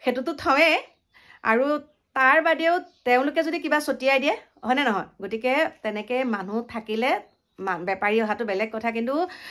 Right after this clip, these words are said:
পৰাপক্ষত আপোনালোকে বেপাৰী সোমাবলৈ নিদিবই। কাপোৰৰ বেপাৰীৰ পৰা আদি কৰি যিকোনো বেপাৰী আপোনালোকে ঘৰত সোমাব নিদিব, ডাঙৰ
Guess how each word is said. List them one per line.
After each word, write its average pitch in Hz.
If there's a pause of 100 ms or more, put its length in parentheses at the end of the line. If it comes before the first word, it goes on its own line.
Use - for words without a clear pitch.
(120)
পৰাপক্ষত 226 (140)
আপোনালোকে 220
বেপাৰী 208
সোমাবলৈ 214
নিদিবই। 190 (540)
কাপোৰৰ 233
বেপাৰীৰ 277
পৰা 294
আদি 262
কৰি 285
যিকোনো 330
বেপাৰী 277
আপোনালোকে 254
ঘৰত 220
সোমাব 233
নিদিব, 233
ডাঙৰ 220